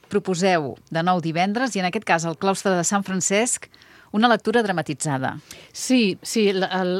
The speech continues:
Speaker 2: es fa al claustre de Sant Francesc perquè forma part de les paraules al claustre,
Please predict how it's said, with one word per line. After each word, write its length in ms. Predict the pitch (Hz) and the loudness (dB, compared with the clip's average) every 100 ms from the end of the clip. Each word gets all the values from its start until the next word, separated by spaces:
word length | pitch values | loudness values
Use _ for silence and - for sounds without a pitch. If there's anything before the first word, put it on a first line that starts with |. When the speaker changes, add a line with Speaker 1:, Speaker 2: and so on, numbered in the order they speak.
| 180 | -2
Speaker 2:
es 140 | - | -2
fa 200 | - 196 | 2 4
al 140 | 233 233 | 4 0
claustre 400 | 220 214 - 190 | -2 -4 -4 -6
de 80 | 185 | -6
Sant 140 | 190 180 | -6 -4
Francesc 540 | 185 180 240 262 - | -4 -2 -2 -4 -4
perquè 560 | 165 156 160 160 160 156 156 - - - - | -8 -6 -8 -6 -6 -8 -10 -18 -20 -20 -6
forma 300 | 202 196 196 | -2 2 2
part 140 | 196 185 | 2 0
de 40 | 175 | -4
les 80 | |
paraules 380 | - 165 156 151 | -4 -6 -4 -6
al 140 | 151 139 | -8 -8
claustre, 460 | 190 262 254 220 | 0 0 0 0